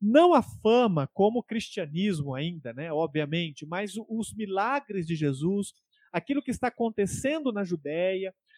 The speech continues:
aquilo que ele está ensinando, já começa a repercutir em outros lugares. E esta curiosidade cresce a cada dia, ao ponto destes gregos estarem em Jerusalém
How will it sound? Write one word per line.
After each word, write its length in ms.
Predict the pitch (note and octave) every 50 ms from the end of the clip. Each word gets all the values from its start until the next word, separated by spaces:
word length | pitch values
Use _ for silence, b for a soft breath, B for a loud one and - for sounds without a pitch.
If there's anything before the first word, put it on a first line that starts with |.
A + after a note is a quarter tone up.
| b b b
aquilo 320 | D#3 - - B3 B3+ C4
que 100 | - -
ele 120 | A#3+ A#3 A#3
está 260 | - - - A#3+ B3
ensinando, 880 | C#4+ C4+ - - - C4+ B3 G#3 F#3+ F#3+ G3+ G#3 G#3+ A3 G#3+ G3+ A#3+ A#3+ B B B B B -
já 140 | D3 G3+ G#3
começa 480 | - A3 G#3+ G3+ G#3+ B3 B3 - C4+
a 20 | A3+
repercutir 1120 | F3 G3+ B3 B3+ _ - C#4 C#4 C#4 C4+ - C4 B3 B3+ - - G3+ G3+ G#3 A3+ B3 - _ _ _ _
em 160 | G3 G3 F#3+
outros 400 | G3 G3+ G#3 G#3 - G3+ G3+ F3
lugares. 800 | G3+ G#3 F#3 D#3+ F3 F3+ F3+ F3+ F3+ F3 D3+ A#2+ - - - - _ _ b b b b _ -
E 160 | G#3+ G#3+ A3
esta 400 | B3+ D4+ D4 - - - F#3+ - _ _ -
curiosidade 1000 | - D4+ E4 F4 E4+ C#4+ B3+ A#3 A3+ G#3+ - F#3+ E3 F#3+ G3 G#3+ A#3+ A#3 A#3+ - _ _
cresce 540 | - A3+ A#3 A#3+ C4 C#4+ C4 - - - -
a 40 | F3+
cada 300 | - - F#3+ F#3 F3+ F3
dia, 380 | D#3+ C#3 C#3+ E3 F#3 G#3 B3 - _ _ _ _ _ _ _ _
ao 220 | - G#3+ A#3 A#3+ - _ _
ponto 480 | - B3+ C#4 D4 D4 C4+ - - A3
destes 460 | F#3+ F#3 G3 G#3 G3+ - B3+ A#3+ G3+ F3+
gregos 720 | D3+ D3+ F3 F#3+ F#3 F#3+ G3 G3 F#3+ G#3+ A#3+ C#4 - - - _ _ _
estarem 580 | - - - - G#3 G#3 A3+ A#3 A3+ G#3+ G3+ G3+
em 180 | A#3 C#4+ E4 D#4+
Jerusalém 720 | C4+ C4 G3+ G#3 F3+ F3+ E3+ D#3 D#3+ F3 G3 G#3+ A#3